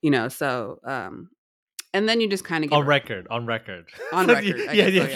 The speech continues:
Speaker 1: yeah.
Speaker 2: We should say, like, that's <laughs>
Speaker 1: Yeah, I'm sure people disappear all the time. Um,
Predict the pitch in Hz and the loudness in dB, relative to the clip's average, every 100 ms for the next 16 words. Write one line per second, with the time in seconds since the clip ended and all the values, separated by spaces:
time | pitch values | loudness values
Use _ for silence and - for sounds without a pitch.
0 | 127 147 147 185 165 151 151 123 113 113 | -6 -6 0 0 0 -2 -2 -2 -4 -6
1 | 120 117 - 117 _ _ _ - - 151 | -8 -8 -10 -12 _ _ _ -18 -12 -6
2 | 127 139 147 147 143 127 - 120 113 - | -4 -4 -6 -8 -6 -6 -6 -8 -8 -8
3 | 107 - _ - - - _ 165 139 123 | -10 -10 _ -20 -20 -20 _ 2 2 2
4 | 127 | -4